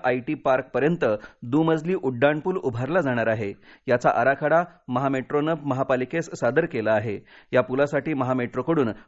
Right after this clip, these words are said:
पंच्याऐंशी कोटींचा खर्च अपेक्षित धरण्यात आला आहे. त्यामुळे पौड रस्त्यावर कोथरूड डेपो परिसरात होणारी वाहतूक कोंडी फुटण्यास मदत होणार असल्याचं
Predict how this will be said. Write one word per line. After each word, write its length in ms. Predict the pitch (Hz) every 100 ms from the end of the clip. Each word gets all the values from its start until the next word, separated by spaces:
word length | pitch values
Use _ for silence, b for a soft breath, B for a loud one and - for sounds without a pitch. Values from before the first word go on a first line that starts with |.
| -
पंच्याऐंशी 460 | 131 135 175 180
कोटींचा 500 | 180 147 - 143 151 143
खर्च 260 | 143 135 165
अपेक्षित 460 | 117 117 131 208
धरण्यात 340 | 135 113 117 113
आला 140 | 107
आहे. 240 | 104 101 98 B B -
त्यामुळे 300 | 135 139 147
पौड 340 | 151 139 143
रस्त्यावर 480 | 147 143 147 147 170
कोथरूड 500 | 165 131 123 160 170
डेपो 240 | 151 160
परिसरात 460 | 165 151 147 156 165 151
होणारी 280 | 135 127
वाहतूक 400 | 123 120 120 170
कोंडी 320 | - 127 123 135
फुटण्यास 440 | 135 - 139 170
मदत 180 | 127 127 123
होणार 220 | 120 117
असल्याचं 520 | 110 160 170 143